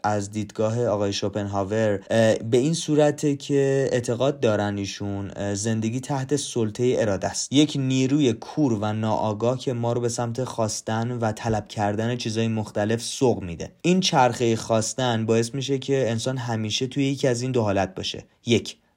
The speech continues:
رنج، زمانی که چیزی رو می‌خواد اما هنوز بهش دست پیدا نکرده. دو، ملال، زمانی که به چیزی که می‌خواسته رسیده و متوجه می‌شه که لذت اون موقتی بوده و حالا دیگه چیزی نداره که اون رو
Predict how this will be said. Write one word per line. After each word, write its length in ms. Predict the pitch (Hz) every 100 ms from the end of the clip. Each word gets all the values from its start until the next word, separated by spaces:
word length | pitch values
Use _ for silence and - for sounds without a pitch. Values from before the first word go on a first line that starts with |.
| -
رنج، 440 | 107 104 117 -
زمانی 420 | - 120 117 120 117
که 140 | 117
چیزی 300 | 110 117 113
رو 120 | 104
می‌خواد 480 | 98 117 - 135 131
اما 200 | - 110
هنوز 280 | 107 104 104
بهش 360 | 104 104 95 -
دست 260 | 101 98 -
پیدا 240 | 92 92
نکرده. 640 | 92 110 139 135 135 151 151 - _ -
دو، 240 | 127 95 - -
ملال، 580 | 104 104 101 104 117 147 - -
زمانی 360 | - 139 139 156
که 100 | 160
به 80 | 147
چیزی 240 | 139 131
که 80 | 143
می‌خواسته 460 | 135 131 127 - 156
رسیده 560 | 135 120 - 120 143
و 140 | 127 123
متوجه 500 | 120 127 120 117 143
می‌شه 200 | 143 151
که 100 | 147
لذت 680 | 127 117 120 117 123 120
اون 140 | 143 160
موقتی 760 | 151 131 131 127 131 123 156
بوده 360 | 139 117 98 87
و 140 | 123 123
حالا 280 | 139 131
دیگه 300 | 143 135 131
چیزی 380 | 139 - 147 147
نداره 440 | 151 156 120 92 95
که 140 | 95
اون 220 | 87 104
رو 220 | 110 110